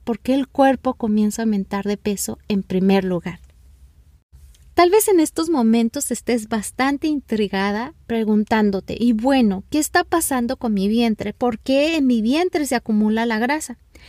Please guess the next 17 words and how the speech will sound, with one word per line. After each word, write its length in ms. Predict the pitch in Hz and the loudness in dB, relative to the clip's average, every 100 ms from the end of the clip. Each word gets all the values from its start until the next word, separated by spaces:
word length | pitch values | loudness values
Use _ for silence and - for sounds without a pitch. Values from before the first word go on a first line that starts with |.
| - - - - - | -20 -20 -20 -12 -2
Y 80 | 285 | 2
aquí 280 | 285 - 359 | 2 2 2
es 120 | 339 | 4
donde 380 | 370 349 330 269 | 4 4 4 4
las 240 | 226 - | 2 0
cosas 320 | 269 254 294 | -4 -2 -4
pueden 320 | - 262 262 | -2 0 2
volverse 420 | 247 220 220 214 254 | 2 0 -2 -2 0
un 140 | 240 | 2
poco 340 | 254 240 233 | 2 0 -2
confusas 720 | - 202 196 226 254 294 302 - | -4 -4 -2 -2 -2 -2 -6 -6
y 100 | 226 | -6
te 160 | 214 | -6
pido 300 | - 254 262 | -4 -2 -2
que 100 | 226 | -4
tengas 380 | - 220 208 208 | -4 -2 -2 -4
paciencia. 720 | - 185 - 175 165 - 180 | -10 -10 -6 -4 -4 -10 -18